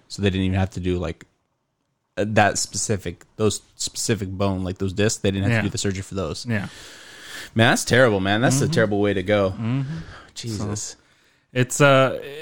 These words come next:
Speaker 2: it's makes stuff depressing. That's all it is. It makes it so you wanna do something like, as, like, I bought some speakers, right? These little monitoring speakers I wanna put up on the ceiling. But every time I think about it, I'm like, "Well, do I really wanna get up on a ladder and do that?" 'Cause I'm like,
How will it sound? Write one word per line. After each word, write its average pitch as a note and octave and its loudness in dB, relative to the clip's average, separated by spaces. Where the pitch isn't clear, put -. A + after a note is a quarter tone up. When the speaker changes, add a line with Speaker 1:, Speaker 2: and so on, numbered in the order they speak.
Speaker 2:
it's - -4
makes C#3 4
stuff D3+ 2
depressing. - 0
That's A#2+ -10
all G#2+ -2
it G#2+ -6
is. G#2+ -4
It A2+ -2
makes A2 0
it G#2+ 2
so G#2 2
you A2 -4
wanna B2 6
do A#2+ 2
something A2+ 0
like, G2+ -2
as, A2 2
like, G#2+ 2
I A2+ 4
bought A#2+ 4
some A#2 -2
speakers, - -2
right? A#2 -2
These A2 -6
little G#2 2
monitoring G#2+ 2
speakers A2 -6
I G#2+ 4
wanna G#2 2
put A#2 -2
up A#2+ 0
on G#2 0
the G2 -4
ceiling. G2+ -4
But G#2 0
every A2 2
time A2 -2
I G2+ 2
think C3+ -2
about C#3 -4
it, - -8
I'm G#2+ -10
like, G#2 -10
"Well, A2 -8
do A2 -6
I B2 0
really B2 0
wanna A#2 0
get A#2+ -2
up A#2 -4
on A2+ 0
a G2+ -2
ladder A#2+ 2
and A2 -4
do A2+ -4
that?" C3 -2
'Cause A2 -8
I'm G#2 -2
like, G2+ -6